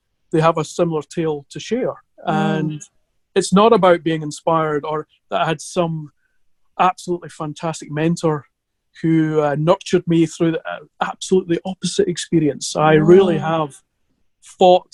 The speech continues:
Speaker 1: and clawed my way through this industry and done what I've done in spite of the leaders that I was supposedly working for.
Speaker 2: Mm.
Speaker 1: And actually, it was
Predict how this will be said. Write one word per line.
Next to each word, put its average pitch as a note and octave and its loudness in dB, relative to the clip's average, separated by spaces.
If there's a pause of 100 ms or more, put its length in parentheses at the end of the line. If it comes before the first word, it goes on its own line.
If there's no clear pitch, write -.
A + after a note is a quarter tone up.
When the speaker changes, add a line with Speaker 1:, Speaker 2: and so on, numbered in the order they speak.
Speaker 1:
and D3 -10
clawed E3+ 0
my D3+ -6
way D#3+ -2
through F#3 -8
this D3 -12
industry C#3+ -6
and D3 -4 (760)
done E3 -2 (1300)
what E3+ -2
I've C#3 -6
done F3+ 0
in D#3 -6
spite - -4
of D3+ -4 (220)
the D#3+ -8
leaders D3 -4
that - -10
I C#3+ -4
was C#3 -12
supposedly C3+ -4 (320)
working D#3+ 0
for. B2+ -8 (500)
Speaker 2:
Mm. G3 -4
Speaker 1:
And E3+ 4
actually, E3+ -2
it E3 -12
was D#3 -12